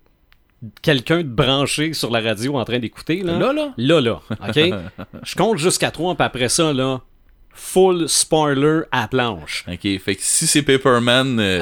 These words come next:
Speaker 2: <laughs> déplugue-toi puis ça presse. Visionnaire aussi.
Speaker 1: Un, deux,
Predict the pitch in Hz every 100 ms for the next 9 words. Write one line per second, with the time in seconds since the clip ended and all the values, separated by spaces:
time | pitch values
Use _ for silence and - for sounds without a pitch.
0 | - 113 117 139 - 120 113 110 127 -
1 | 95 98 - 92 92 92 98 110 123 120
2 | 123 123 110 104 - 101 95 - _ -
3 | - - - - 196 233 254 156 - _
4 | _ _ _ - 135 123 190 202 208